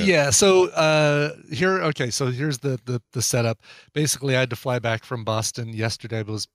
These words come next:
uh, out there, lots of driving, lots of time with the family, so I knew that if I was gonna watch this movie, uh, it was gonna have to be, basically, it was gonna have to be on the plane, 'cause we had a four-hour flight from Boston to Denver,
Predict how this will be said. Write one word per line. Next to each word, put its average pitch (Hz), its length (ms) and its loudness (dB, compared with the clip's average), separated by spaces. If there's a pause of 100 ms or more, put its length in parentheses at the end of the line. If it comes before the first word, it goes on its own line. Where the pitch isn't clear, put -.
(140)
uh, 123 340 -12
out 143 220 -4
there, 123 340 0 (760)
lots 180 380 0
of 147 80 -10
driving, 139 560 -2
lots 135 260 -4
of 151 100 -10
time 127 260 -6
with 123 100 -6
the - 80 -8
family, 117 640 -4 (220)
so 131 260 -2
I 127 120 -2
knew 131 360 -4
that 120 420 -4 (460)
if 139 160 -4
I - 20 2
was 117 140 -2
gonna 127 140 -4
watch 151 240 -4
this 139 180 -6
movie, 117 500 -4 (300)
uh, 120 280 -6
it 139 40 -6
was 120 120 -4
gonna 127 200 -4
have 127 220 -2
to 123 60 -10
be, 110 360 -4
basically, 170 260 -4
it 120 40 -4
was 104 100 -6
gonna 120 140 -4
have 117 120 -2
to 117 80 -10
be 110 100 0
on 107 120 -2
the 104 80 -8
plane, 110 340 -8
'cause 113 300 -8
we 123 80 -4
had 107 60 -8
a - 20 -12
four-hour 160 420 0
flight 117 380 -6
from 110 140 -12
Boston 110 360 -6
to 120 80 -10
Denver, 120 380 -12